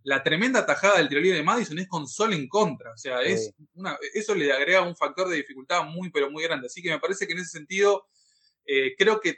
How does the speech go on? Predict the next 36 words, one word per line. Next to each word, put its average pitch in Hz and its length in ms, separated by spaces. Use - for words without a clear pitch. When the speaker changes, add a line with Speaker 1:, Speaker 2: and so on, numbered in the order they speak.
Speaker 1:
todavía 165 520
no 180 120
podemos 170 260
decir 165 240
que 160 80
vimos 165 320
a 156 60
un 160 100
gran 175 220
Arsenal 180 340
en 143 80
los 139 140
noventa 180 280
minutos, 214 540
pero 143 180
por 143 120
lo 151 80
menos 196 240
tuvo 170 260
la, 131 300
tuvo 151 440
un 156 200
protagonista 147 640
que 139 100
lo 131 120
pudo 156 220
mantener 143 300
en 196 80
partido, 226 640
pudo 180 220
anotar 160 240
Speaker 2:
Sí. 120 60
Speaker 1:
los 110 100
goles 170 220
que 147 80
necesitaba, 180 640